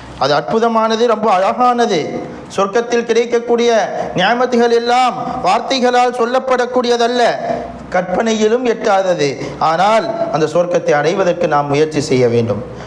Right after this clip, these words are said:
சொர்க்கத்தினுடைய நியாமத்துகளில் எல்லாம் மிக உயர்ந்த சொர்க்கமாக இருக்கக்கூடியது அல் ஃபிர்தௌசுல் ஆலா. அல்லாஹ் அந்த சொர்க்கத்தை நமக்கெல்லாம் நசீபாக்க வேண்டும். ஃபிர்தௌசுல் ஆலா, பெருமானா ஸல்லல்லாஹு அலைஹி வஸல்லம் அவர்கள் சொன்னார்கள், "அல்லாஹ்விடத்திலே ஃபிர்தௌசுல்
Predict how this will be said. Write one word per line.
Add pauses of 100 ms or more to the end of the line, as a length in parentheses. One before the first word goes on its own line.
(140)
சொர்க்கத்தினுடைய
நியாமத்துகளில்
எல்லாம் (300)
மிக
உயர்ந்த
சொர்க்கமாக
இருக்கக்கூடியது
அல்
ஃபிர்தௌசுல்
ஆலா. (600)
அல்லாஹ்
அந்த
சொர்க்கத்தை
நமக்கெல்லாம்
நசீபாக்க
வேண்டும். (160)
ஃபிர்தௌசுல்
ஆலா, (200)
பெருமானா
ஸல்லல்லாஹு
அலைஹி
வஸல்லம்
அவர்கள்
சொன்னார்கள், (180)
"அல்லாஹ்விடத்திலே (220)
ஃபிர்தௌசுல்